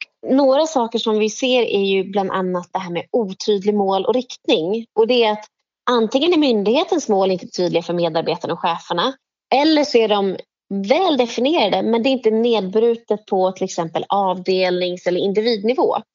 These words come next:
Eh, det kan också handla om bristande planering och prioritering. Eh, det vill säga att allting är prioriterat. Eh, och det är ingen som säger nej. Och det finns ingen diskussion kring vad som är good enough, vilket gör att medarbetarna mäktar inte med. Det, det är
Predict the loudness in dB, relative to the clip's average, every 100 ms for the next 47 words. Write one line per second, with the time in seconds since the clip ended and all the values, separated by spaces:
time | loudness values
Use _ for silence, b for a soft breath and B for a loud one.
0 | B B B B _ 0 2 2 2 2
1 | 0 0 0 2 2 2 2 0 -2 0
2 | 0 -2 0 0 0 0 2 2 0 -2
3 | -2 -2 -2 -2 0 0 0 -2 -4 B
4 | B B _ -4 -2 -2 0 -2 -4 _
5 | -2 2 2 0 -2 -2 0 -2 -2 -2
6 | 0 0 2 2 -2 -6 -16 -14 -6 -2
7 | -2 0 0 2 2 2 2 -2 -2 -2
8 | 0 2 2 2 -2 -10 -14 B B _
9 | -2 2 0 2 2 2 0 -2 -4 0
10 | -2 -2 -2 -4 -4 -6 -2 -4 -2 -2
11 | -2 -4 -4 -2 -2 0 0 2 0 -4
12 | -20 B B B -4 2 2 2 2 2
13 | 2 0 0 -2 -2 0 0 -2 0 0
14 | 0 0 0 0 0 0 0 -4